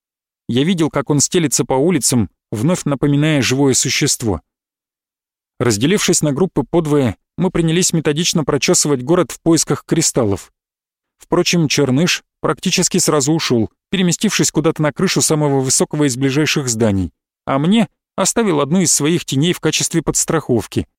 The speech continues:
В сущности, маг был прав.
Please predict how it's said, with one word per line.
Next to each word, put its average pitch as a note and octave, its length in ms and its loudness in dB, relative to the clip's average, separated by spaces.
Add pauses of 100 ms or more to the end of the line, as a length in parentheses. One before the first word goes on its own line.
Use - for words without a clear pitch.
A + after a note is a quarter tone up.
(1080)
В - 60 -4
сущности, - 480 0
маг A#2 260 2
был C3 180 2
прав. - 320 -4